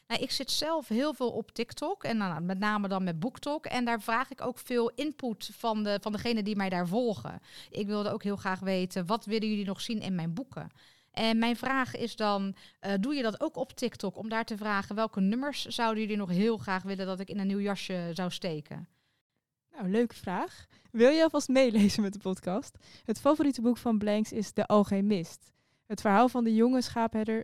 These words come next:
Speaker 2: San Diego die een grote wens heeft: de wereld bereizen tot alle ho-, uithoeken. Hij wil er namelijk achterkomen hoe de wereld in elkaar zit.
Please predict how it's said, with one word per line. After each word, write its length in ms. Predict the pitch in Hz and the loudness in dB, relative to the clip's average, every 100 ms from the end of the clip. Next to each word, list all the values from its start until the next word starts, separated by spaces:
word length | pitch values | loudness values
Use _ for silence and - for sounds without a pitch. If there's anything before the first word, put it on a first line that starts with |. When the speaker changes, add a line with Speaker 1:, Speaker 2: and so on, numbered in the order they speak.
| - | -8
Speaker 2:
San 300 | - - 226 | -12 -4 0
Diego 520 | 220 196 208 226 254 | 2 2 2 4 4
die 160 | 247 226 | 4 0
een 60 | 196 | 0
grote 400 | - 233 240 208 | 4 4 4 2
wens 320 | 220 208 - | 2 2 0
heeft: 300 | 170 180 - | -4 -6 -4
de 80 | 196 | 4
wereld 300 | 220 254 226 | 6 6 6
bereizen 420 | 220 220 240 226 | 4 4 4 0
tot 220 | 196 - | -4 -2
alle 240 | 208 240 233 | 2 6 6
ho-, 140 | 214 | 4
uithoeken. 640 | - 190 180 175 - 202 226 _ - - _ | 0 0 0 -4 -6 -14 -14 _ -20 -20 _
Hij 160 | 208 | 4
wil 80 | 254 | 6
er 100 | 247 | 4
namelijk 360 | 220 208 208 - | 4 2 0 2
achterkomen 600 | 233 - 277 262 254 233 | 0 0 0 4 4 6
hoe 100 | 220 | 4
de 80 | 208 | 4
wereld 300 | 208 214 - | 4 4 2
in 100 | 214 | 0
elkaar 420 | 220 254 208 175 | 2 2 2 0
zit. 360 | - 202 - | -8 -12 -18